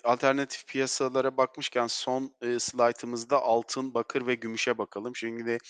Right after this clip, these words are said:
özellikle altın fiyatlarında iki bin yetmişteki tarihi zirvenin aşılmasıyla çok güçlü bir seyir gördük. Eee, dolar endeksi ve, eee, Amerikan on yıllıklarındaki bu ara yükseliş eğilimi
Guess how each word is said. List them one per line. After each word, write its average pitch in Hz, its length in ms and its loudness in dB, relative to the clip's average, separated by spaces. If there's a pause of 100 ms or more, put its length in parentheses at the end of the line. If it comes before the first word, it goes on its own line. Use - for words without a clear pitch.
(340)
özellikle 123 440 0
altın 120 580 4
fiyatlarında 117 800 2 (100)
iki 120 240 -10
bin 120 120 -6
yetmişteki - 540 -6
tarihi 113 400 2
zirvenin 110 400 -2
aşılmasıyla 110 600 -4
çok 117 240 -8
güçlü 107 300 -10
bir 110 40 -6
seyir 104 400 -4 (320)
gördük. 95 500 -4 (480)
Eee, 110 280 4
dolar 123 260 6
endeksi 120 500 0
ve, 120 240 4 (120)
eee, 117 1080 -4 (140)
Amerikan 117 380 2
on 120 100 2
yıllıklarındaki 117 760 -4
bu 113 80 -6 (140)
ara 123 120 6
yükseliş 120 500 0
eğilimi 110 460 -2